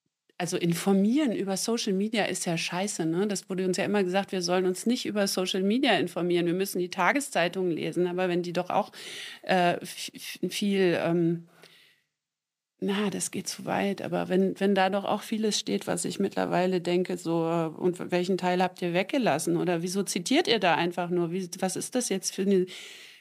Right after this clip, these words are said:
Sie so, er so Journalistik, die wir jetzt plötzlich haben? Sie hat gesagt, dann hat er gesagt, aber es gibt überhaupt gar keine Einordnung und müssen wir nicht vielleicht auch mal hinterf-, hinterfragen, was da gesagt wird? Nadja Zabura ist eine deutsche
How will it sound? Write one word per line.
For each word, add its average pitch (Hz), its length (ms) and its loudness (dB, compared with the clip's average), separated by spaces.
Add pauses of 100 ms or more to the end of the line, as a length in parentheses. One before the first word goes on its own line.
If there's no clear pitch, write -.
Sie 202 300 4
so, 196 340 2
er 220 300 4
so 175 320 0
Journalistik, 165 800 0
die 170 140 -4
wir 160 120 0
jetzt 165 220 -2
plötzlich 170 400 -2
haben? 170 120 0
Sie 226 140 6
hat 302 120 2
gesagt, 220 340 0
dann 185 100 2
hat 185 100 2
er 185 140 0
gesagt, 170 460 -2
aber 175 160 0
es 180 100 -2
gibt 185 160 -6
überhaupt 175 260 0
gar 170 140 -2
keine 175 300 0
Einordnung 160 640 2
und 160 140 -2
müssen 180 200 -2
wir 185 60 2
nicht 185 180 0
vielleicht 170 300 -4
auch 175 100 -8
mal 185 160 4
hinterf-, 170 320 -6
hinterfragen, 185 800 2 (560)
was 175 240 4
da 175 160 2
gesagt 165 480 0
wird? 165 180 -8 (360)
Nadja 233 400 4
Zabura 170 720 0 (360)
ist - 400 0
eine 190 300 4
deutsche 185 640 0